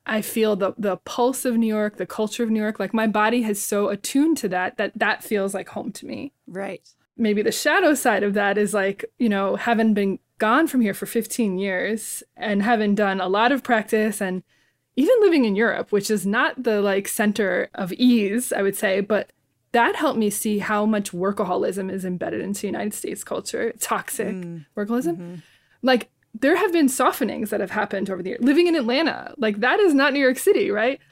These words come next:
Speaker 1: Living
Speaker 2: Right.
Speaker 1: in California, like, a sense of ease. And there's a part of me, if I'm really honest, as much as I love it here, I'm like, "Do I want to be shaped like this again?" I walk out of the street and my fire shape comes online.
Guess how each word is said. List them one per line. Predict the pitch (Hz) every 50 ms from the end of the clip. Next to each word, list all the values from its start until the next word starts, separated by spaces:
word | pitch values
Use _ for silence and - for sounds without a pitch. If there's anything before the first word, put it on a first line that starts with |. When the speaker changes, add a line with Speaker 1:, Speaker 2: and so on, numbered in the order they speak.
| _
Speaker 1:
Living | 208 226 254 277 285 302 277
Speaker 2:
Right. | 277
Speaker 1:
in | 294
California, | - 285 294 269 262 - 339 359 320 254 214 208
like, | 214 208 202 202 - _ _
a | -
sense | - - 285 311 285
of | 294 247
ease. | - - 294 330 339 294 220 208 202 - - _ _ _ _ _ _ _ _
And | - 254
there's | 254 247 262 247
a | 240
part | 233 - 277 359 494
of | 440
me, | 311 226
if | 220 233
I'm | 233 226 214
really | 214 208 208 -
honest, | 214 262 302 220 202 - 214
as | 202 196 214
much | 226 226 -
as | 226
I | 226 196
love | 202 214 262 330
it | 381
here, | 285 247 202
I'm | 190 196
like, | 190 - - _ _ _ _ -
"Do | - 226
I | 226 226
want | 208 175 190 190 269 403
to | 403
be | 320 214
shaped | - - - 269 370 - _
like | - - 202 -
this | 202 202 - 208
again?" | 202 - - - - - - _ _ _ _ _ _ _ _ _ _
I | - 226 247 359
walk | 349 285 262 254 262 262
out | 269 240 226
of | 214
the | 220
street | - - - 330 339 - -
and | - 214 208 202 202
my | 202 196 202 214 247 285 302
fire | - - 240 247 381 427 339 226 -
shape | - - - - - - -
comes | - 208 196 196 202
online. | 214 - - 202 214 208 196 - - 214